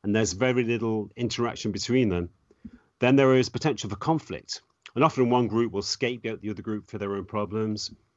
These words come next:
and that, that gives more potential for conflict. But the more interaction there is between groups, and the more direct contact there is,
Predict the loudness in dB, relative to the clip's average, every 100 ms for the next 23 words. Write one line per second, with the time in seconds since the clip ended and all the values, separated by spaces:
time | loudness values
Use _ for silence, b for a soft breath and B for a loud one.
0 | _ _ _ -20 _ -8 -4 -2 0 -2
1 | -2 -4 -6 -8 -6 -4 -4 0 -2 -2
2 | -6 -8 -10 -6 -4 -4 -6 -12 -14 _
3 | b b b b b 2 4 6 6 4
4 | 2 -2 0 0 0 -4 -4 -2 0 0
5 | 0 -2 -6 -2 -2 0 -4 -4 -8 -12
6 | -12 -14 _ _ _ _ _ 0 4 6
7 | 6 6 4 2 0 -4 -2 -2 -2 -8
8 | -12 -8 -8 -6 -8 -8